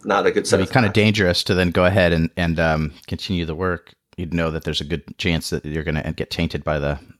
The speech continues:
Speaker 2: by the trade secret information. It's,
Speaker 1: Yeah.
Speaker 2: yeah, it's a, it's a really interesting strategy. I like it a lot. Um,
Speaker 1: Well,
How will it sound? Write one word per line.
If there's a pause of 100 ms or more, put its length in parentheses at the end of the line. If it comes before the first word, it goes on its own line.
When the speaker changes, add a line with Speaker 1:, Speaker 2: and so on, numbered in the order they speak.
(140)
Speaker 2:
by
the (480)
trade
secret
information. (600)
It's,
Speaker 1:
Yeah.
Speaker 2:
yeah,
it's
a,
it's
a (160)
really
interesting
strategy.
I
like
it
a
lot. (600)
Um,
Speaker 1:
Well,